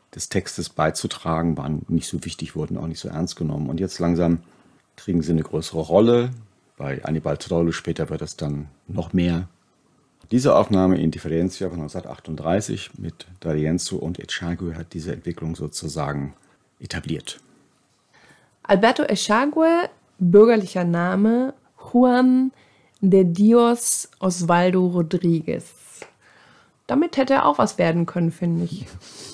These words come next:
Speaker 1: Ja, aber Echagüe klingt besser. Das ist, klingt irgendwie baskisch. Der war ein Typ, der war varonil. Das war also ein richtiger Kerl. Der hat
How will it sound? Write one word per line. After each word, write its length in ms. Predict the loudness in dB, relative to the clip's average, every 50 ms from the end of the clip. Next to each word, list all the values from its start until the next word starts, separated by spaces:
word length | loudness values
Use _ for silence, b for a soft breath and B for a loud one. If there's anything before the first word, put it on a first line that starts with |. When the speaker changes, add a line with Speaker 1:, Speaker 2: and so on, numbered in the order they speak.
| B -8
Speaker 1:
Ja, 180 | -4 -4 -4 -4
aber 400 | -4 -4 0 2 2 2 4 2
Echagüe 680 | 0 0 2 4 4 4 4 4 4 4 4 2 2
klingt 260 | 0 -2 -4 -4 -2
besser. 240 | -4 -6 -6 -6 -8
Das 160 | -8 -6 -6
ist, 160 | -8 -8 -10
klingt 260 | -6 -4 -2 -2 -2 -2
irgendwie 220 | -4 -2 -2 -2
baskisch. 500 | -2 -2 -4 -4 -6 -6 -8 -10 -10 b b b b b b b b b b b b b b b _ _ _ _ _ _ _ _ _ _ 4
Der 180 | 4 6 6
war 240 | 6 6 6 4 4
ein 420 | 4 4 6 6 6 4 4 2 0
Typ, 300 | 2 2 2 2 -2 -8 -14 -14 -16 -20 _ _ -8 -6
der 140 | -6 -4 -2
war 200 | -2 -2 -2 -2
varonil. 540 | -2 0 2 4 6 6 8 6 6 4 2
Das 220 | 0 -4 -2 0
war 100 | 2 2
also 220 | 4 2 2 2
ein 220 | 2 2 2 2 0
richtiger 340 | 0 -2 -4 -4 -4 -4 -4
Kerl. 500 | -4 -4 -2 0 0 0 0 -2 -6 -6
Der 160 | -8 -8 -8
hat 180 | -8 -10 -12